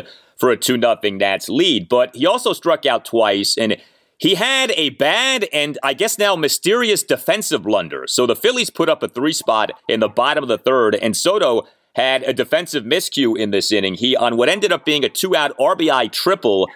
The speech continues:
by Didi Gregorius, whiffed on a high fly ball to the warning track right in front of the right field wall. Now, Nats manager Davey Martinez, during his post-game session with you guys, said,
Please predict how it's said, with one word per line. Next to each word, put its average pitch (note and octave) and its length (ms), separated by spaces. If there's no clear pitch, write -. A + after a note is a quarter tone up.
by A#2 160
Didi C#3 480
Gregorius, A#2 1040
whiffed A#2+ 580
on B2 160
a A2+ 100
high D3 300
fly B2 380
ball A#2 320
to A2+ 100
the G#2+ 100
warning C3+ 380
track F#2+ 400
right C3 360
in C#3 100
front A2+ 440
of A2+ 160
the A2+ 100
right G#2+ 320
field A#2 260
wall. B2 520
Now, A2 400
Nats C#3 300
manager D#3 380
Davey C#3 320
Martinez, C3 520
during A#2 180
his A2 80
post-game B2 420
session C3+ 380
with A#2 160
you G#2 100
guys, G2 380
said, A2 300